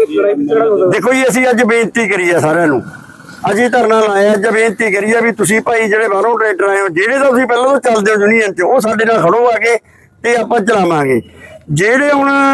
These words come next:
Speaker 2: ਨਵੇਂ ਲਿਆ ਲਿਆ ਬਾਹਰੋਂ ਲ-, ਲਾਈ ਜਾਂਦੇ, ਉਹਨਾਂ ਨੂੰ ਕਿਹਾ "ਭਾਈ ਤੁਸੀਂ ਭਰਾਵੋ, ਅੱਜ ਦੀ ਸਾਡੀ ਬੇਨਤੀ ਆ, ਕੱਲ ਨੂੰ ਤੁਹਾਡਾ ਨੁਕਸਾਨ ਹੋਇਆ ਜਾਂ ਆਪਣੀ ਲੜਾਈ ਪੜਾਈ ਹੋਈ, ਤੁਸੀਂ ਫੇਰ ਇਸ ਗੱਲ ਦਾ ਲਾਂਭਾ ਨਾ ਦਿਓ, ਤੁਸੀਂ ਮਤਲਬ ਇਹ ਤੋਂ ਪਾਸਾ ਵੱਟੋ।" ਹੁਣ ਜੀ ਅੱਜ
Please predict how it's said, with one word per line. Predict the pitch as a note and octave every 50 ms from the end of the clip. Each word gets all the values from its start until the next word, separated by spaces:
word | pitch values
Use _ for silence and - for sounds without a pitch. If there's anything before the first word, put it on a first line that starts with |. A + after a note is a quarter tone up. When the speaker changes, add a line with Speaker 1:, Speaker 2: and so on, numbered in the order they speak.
| C4+ C4+
Speaker 2:
ਨਵੇਂ | B3+ A3+ A#3 A#3+ B3 C4 C4
ਲਿਆ | C4 C4+ C#4+ C4+ C4
ਲਿਆ | C4 C4+ C4
ਬਾਹਰੋਂ | B3 A#3+ A#3+ B3 C4 C#4
ਲ-, | C4 B3+ A#3+ A#3 A3+
ਲਾਈ | G#3+ A3 A3 A#3
ਜਾਂਦੇ, | A#3+ A#3 A#3+
ਉਹਨਾਂ | B3 B3 B3+ C4
ਨੂੰ | B3 B3 G3+
ਕਿਹਾ | G#3+ A3 A3+
"ਭਾਈ | A#3 A#3+ B3 A#3+ B3+
ਤੁਸੀਂ | A#3 A#3+ A3+ F#3+ A#3+ A#3
ਭਰਾਵੋ, | - B3 A#3+ A#3+ A3 G#3+ A#3+ B3+ A#3+
ਅੱਜ | G#3+ F#3 F#3+ G#3
ਦੀ | G3+ G#3+
ਸਾਡੀ | F#3+ G#3 F#3+ G#3 G#3+
ਬੇਨਤੀ | F#3 F3+ F3+ E3+ D#3 C#3+ G#3+ A#3
ਆ, | B3+ B3
ਕੱਲ | - - G#3 A3+ A#3+
ਨੂੰ | B3+ A#3+
ਤੁਹਾਡਾ | A#3 A3 G#3+ A3+
ਨੁਕਸਾਨ | G#3+ G#3+ - - - F#3 F#3 F#3+ G3 G3
ਹੋਇਆ | F#3+ G#3 G#3 G#3 G3+ G3 F3+ E3+ - - - - - F3
ਜਾਂ | A3+ A3 A3+
ਆਪਣੀ | G#3+ G#3+ A#3 A#3
ਲੜਾਈ | A3+ G#3+ G3 G3 G3 G#3+ A3
ਪੜਾਈ | G3+ A3 A#3+ A#3+ A#3 A3+
ਹੋਈ, | G#3 A3 A3+ G#3+
ਤੁਸੀਂ | - - A#3 - A3 B3 A3
ਫੇਰ | G3+ A3+ A3+ A3+ A3
ਇਸ | A3+ A3+ G#3+ G3
ਗੱਲ | F#3+ G#3 G3+ G3+
ਦਾ | G#3 G3+
ਲਾਂਭਾ | G3 F3+ F3 F3+ G#3+ A3+
ਨਾ | A#3+ A#3 A3+
ਦਿਓ, | A3 A3 A3+ A3 A3 A3+ - - - - - - - - - - -
ਤੁਸੀਂ | - B3 A3+ E3+ A#3+ B3 A#3+
ਮਤਲਬ | A#3 A#3 A3 G#3 A#3 A#3+ A#3+
ਇਹ | A#3+ A#3 - A#3 A#3 -
ਤੋਂ | - C#4 B3+
ਪਾਸਾ | - B3 G#3 - G#3 G3+
ਵੱਟੋ।" | F3 F3 - - F3 D3+ C3+ - - - - -
ਹੁਣ | - A#3+ A3+
ਜੀ | B3+ C4+ B3
ਅੱਜ | A#3+ A3